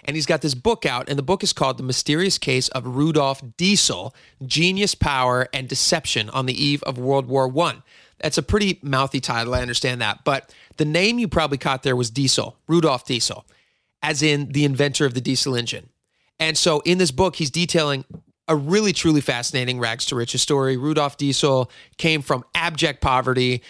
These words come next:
Um, he was a, he was, like, moved all around, and all the, uh, he was a migrant to all these different countries. He was, like, going through, he was basically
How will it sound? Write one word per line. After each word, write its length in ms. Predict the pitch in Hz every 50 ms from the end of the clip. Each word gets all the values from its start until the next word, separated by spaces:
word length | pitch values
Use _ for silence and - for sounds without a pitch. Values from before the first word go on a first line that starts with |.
| - - - -
Um, 440 | - 131 131 131 127 127 120 110 -
he 180 | - 131 143 139
was 200 | 139 139 123 139
a, 100 | 127 127 -
he 120 | 147 139
was, 200 | 143 139 143 -
like, 180 | - 123 123 -
moved 320 | 143 156 185 202 202 156
all 220 | 170 156 147 151 143
around, 360 | 135 135 131 131 127 131 135
and 140 | 131 131 131
all 220 | - 156 165 175
the, 120 | 160 170 -
uh, 140 | - 147
he 140 | 151 151 151
was 100 | 165 156
a 60 | 139
migrant 420 | 135 139 160 170 165 151 160 147 139
to 60 | -
all 100 | 143 147
these 100 | 147 143
different 220 | - 147 135 131
countries. 540 | 127 143 131 123 - - 131 123 127 123 -
He 100 | - 139
was, 200 | 131 131 123 -
like, 160 | 135 120 113
going 260 | - 151 151 156 156 139
through, 420 | - - 147 139 131 131 131 123 - - - - - _
he 100 | - 160
was 240 | 147 147 135 -
basically 640 | - - - 165 185 175 - - - 156 135 127 -